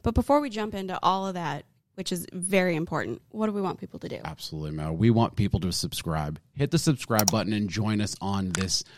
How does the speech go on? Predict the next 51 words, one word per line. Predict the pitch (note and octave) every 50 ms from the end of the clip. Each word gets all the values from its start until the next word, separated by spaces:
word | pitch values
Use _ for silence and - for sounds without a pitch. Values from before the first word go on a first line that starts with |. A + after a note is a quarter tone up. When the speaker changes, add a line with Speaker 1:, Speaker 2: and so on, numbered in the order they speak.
| - _ -
Speaker 2:
retirement | - - - - C3+ C#3 C3+ C3+ - -
journey, | F#2+ - G#2 F#2 F2+ F2 E2
because | E2+ F#2+ - C3 A#2+
at | - - - - - - - -
the | C#3+ D#3+
end | D#3 D3
of | B2+
the | A2+ B2
day, | A#2+
yes, | A#2+ A#2 A#2 A#2+ G2+ F2 - -
today | - A2 A2 G#2+
we're | G2+ G#2+
talking | - - G#2 G2 G2+ G#2
about | F#2+ F2 F2+ -
aging | - G2+ F#2+ D#2+ F#2+ F2 D#2+
parents, | - B2 B2+ C3 C3 A#2+ - - - - - - _ -
but | B2 A#2+ -
this | C#3+ C3+ -
is | D#3 C#3 A2+ - -
ultimately | C3 D3+ C#3+ - E3+ D3 C#3 C#3 C3 B2
in | A#2+ A2+
the, | G#2+ G2+ G2 - -
in | - G2 F2+
the | F2 - - _ _ -
process | C3 B2 A#2 A2+ - A#2+ A2 - -
of | - A2 G#2+ F#2
you | G2+ A2 A#2+ B2+ C3+
building | B2+ - A#2+ A#2 A2+ G#2 A2 G#2+
out | G#2+ G2 -
your | F#2 F#2 E2+ A#2 A#2 C3+ C3+
dream | A2 - F#2 F#2+ F2+ E2+
retirement. | D#2 F2 - E2 D#2+ C#2 B1+ A#1 - - - _ _ _ _ _ _ _ _
But | A#2
we | B2 C#3
know | C3+ C3 B2+ C3+ C3+
that | A#2+ A2 - F#3
this | G#2+ G#2 -
is | A#2 A2 G2 G2+ - - _ _
something | - - - - - B2 A#2+ A#2+
that | A2 G2+
everybody | F#2+ F2+ - G#2 - A2 G#2+ A#2
goes | G#2+ C3+ D3+ E3+ E3
through, | - E3
at | D#3+
least | F3 G3+ G3 - -
a |
lot | E2+ F2+ G#2 C3+
of | C#3+
people | - F2+ - -
go | C2+ - A#1 C2
through. | - - F#2 F#2 G2+ A2+